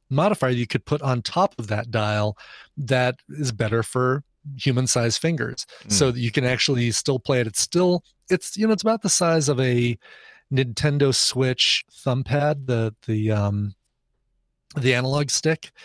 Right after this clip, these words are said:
Speaker 1: which is good. It's a good size. You definitely wouldn't want any smaller than that. And it, and it still lets you take that thing off so that you can make it look like <laughs> it's the miniaturized, the miniaturized way. But I can't imagine, I mean, there have been so many ports of this on the,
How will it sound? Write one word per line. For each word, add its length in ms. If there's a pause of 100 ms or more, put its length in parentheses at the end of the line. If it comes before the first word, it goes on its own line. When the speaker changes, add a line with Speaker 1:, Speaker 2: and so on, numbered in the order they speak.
(480)
Speaker 1:
which 200
is 80
good. 220
It's 140
a 40
good 200
size. 400
You 200
definitely 300
wouldn't 220
want 140
any 140
smaller 400
than 160
that. 300 (380)
And 280
it, 140 (120)
and 140
it 120
still 240
lets 220
you 80
take 220
that 140
thing 200
off 180
so 220
that 200
you 100
can 160
make 180
it 60
look 280
like 340 (220)
<laughs> 160 (160)
it's 160
the 80
miniaturized, 760 (640)
the 60
miniaturized 440
way. 160 (320)
But 120
I 80
can't 240
imagine, 340
I 60
mean, 160
there 120
have 80
been 200
so 140
many 160
ports 340
of 120
this 220
on 200
the, 260